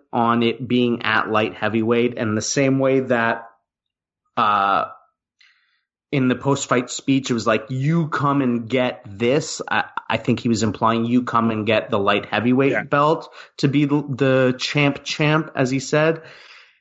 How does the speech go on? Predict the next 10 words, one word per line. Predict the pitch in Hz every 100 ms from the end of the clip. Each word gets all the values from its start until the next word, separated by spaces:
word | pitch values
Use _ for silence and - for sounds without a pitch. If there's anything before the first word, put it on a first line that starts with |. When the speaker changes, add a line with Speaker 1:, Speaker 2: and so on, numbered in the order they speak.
| _ _ - -
Speaker 1:
But | 156 151 147 - - _ _ _ _ _ _ _ _ _ _ _ _ _ _ _ _ -
I | - 180
don't | 175 175
think | - 151 139 -
that's | 120 113 - -
the | -
fight. | - 104 -
I |
think | - 147 143
it's, | 139 -